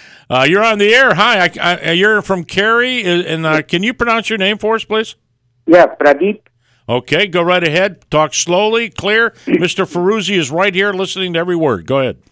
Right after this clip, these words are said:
Speaker 2: Okay. I have a problem with my water heater in the attic. So when the temperature is hot, the pilot light goes off, you know,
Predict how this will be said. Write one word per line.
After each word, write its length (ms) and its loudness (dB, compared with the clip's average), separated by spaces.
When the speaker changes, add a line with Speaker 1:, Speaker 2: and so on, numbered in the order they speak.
Speaker 2:
Okay. 380 -2
I 180 6
have 160 6
a 300 4
problem 320 4
with 120 0
my 140 0
water 340 2
heater 300 4
in 160 2
the 100 2
attic. 380 2
So 360 0
when 180 0
the 80 4
temperature 480 4
is 160 2
hot, 380 2
the 60 -8
pilot 440 0
light 200 0
goes 220 -2
off, 400 0
you 140 -20
know, 140 -16